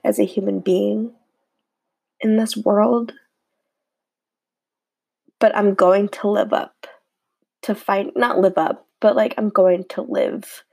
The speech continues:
<laughs> As, like, stupid as that sounds, like, I feel like the only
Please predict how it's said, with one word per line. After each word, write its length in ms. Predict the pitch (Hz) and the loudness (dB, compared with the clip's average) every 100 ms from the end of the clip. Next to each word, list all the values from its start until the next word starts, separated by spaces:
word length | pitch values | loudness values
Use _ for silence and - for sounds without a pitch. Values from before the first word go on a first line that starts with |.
| _ _ _ _ _ | _ _ _ _ _
<laughs> 380 | - - - - _ _ - | -10 -8 -8 -10 _ _ -4
As, 160 | 202 202 | -4 -4
like, 160 | - | -8
stupid 400 | - 247 226 208 | -10 -10 -4 -4
as 100 | 120 | -2
that 220 | - - | -2 -2
sounds, 400 | 120 - - 214 - | -2 -4 -6 -12 -12
like, 220 | - 220 - - - - - - | -14 -16 -20 -18 -16 -16 -18 -4
I 80 | 226 | -2
feel 240 | 226 233 220 | 0 0 2
like 240 | 233 - | 0 -2
the 140 | - - | -6 -2
only 380 | 226 220 226 | -2 0 -2